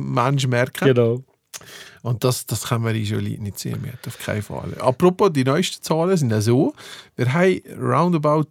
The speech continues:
Speaker 1: dreihundert, äh, Zuhörerinnen und Zuhörer, die immer zuhören.
Speaker 2: Mhm.
Speaker 1: Also das,
Speaker 2: Eigentlich
Speaker 1: die,
Speaker 2: viel.
Speaker 1: die, die, die Hardcore-Base.
Speaker 2: Ja.
Speaker 1: Ähm, und um die sieben, achthundert, äh, also der, der Rest so,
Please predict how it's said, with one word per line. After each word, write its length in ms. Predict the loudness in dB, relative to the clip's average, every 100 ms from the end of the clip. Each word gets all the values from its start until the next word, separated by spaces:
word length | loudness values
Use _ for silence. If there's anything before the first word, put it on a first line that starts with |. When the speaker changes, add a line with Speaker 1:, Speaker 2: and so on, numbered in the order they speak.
| 0
Speaker 1:
dreihundert, 800 | 4 6 6 4 2 2 0 -8
äh, 680 | -4 0 0 -2 -6 -8 -12 -14 _
Zuhörerinnen 840 | -2 2 4 2 2 2 0 0 -2
und 100 | -4
Zuhörer, 540 | 0 2 2 0 -2 -6
die 100 | 2 2
immer 360 | 4 0 -2
zuhören. 640 | -4 -2 -2 0 0 -2 0
Speaker 2:
Mhm. 60 | 2
Speaker 1:
Also 280 | 4 2
das, 340 | -2 -2 -2 0
Speaker 2:
Eigentlich 280 | 2 2 4
Speaker 1:
die, 60 |
Speaker 2:
viel. 160 | 2 4
Speaker 1:
die, 200 | 4 2
die, 120 | 0
die 60 | 2
Hardcore-Base. 840 | 2 2 2 0 2 -2 0 0 2 0 -2 -10 -8 0
Speaker 2:
Ja. 140 | 2
Speaker 1:
Ähm, 80 | 2
und 360 | 2 4 4 0
um 280 | 0 0
die 100 | 2
sieben, 260 | 2 2 4
achthundert, 720 | 0 0 -2 2 2 0 -2
äh, 40 | -4
also 720 | 0 0 0 0 2 4 2
der, 180 | -2 -2
der 160 | 2
Rest 320 | 2 2 0
so, 380 | -4 0 2 2